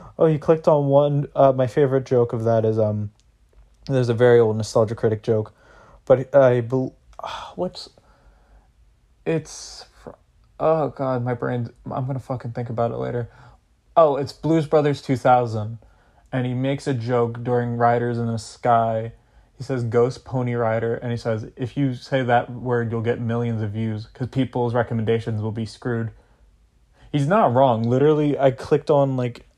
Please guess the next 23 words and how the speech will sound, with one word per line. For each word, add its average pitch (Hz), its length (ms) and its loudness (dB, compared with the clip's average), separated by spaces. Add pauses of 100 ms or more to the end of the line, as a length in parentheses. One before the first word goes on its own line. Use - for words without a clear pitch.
(100)
<sighs> - 240 -12
my, 143 180 4
I 147 40 4
remember 165 600 2 (400)
I 143 80 6
was 143 140 2
with 147 240 -2 (200)
some 131 220 -2
friends, 123 340 4
and 123 240 -2
we 123 120 2
were 127 120 4
all 123 140 6
just 127 180 -6
sitting 127 220 2
there, 120 140 0
like, 117 160 0
watching 117 320 0
garbage 117 340 2
videos, 117 380 0
as 120 200 -2
we 117 140 -4
do, 113 400 -2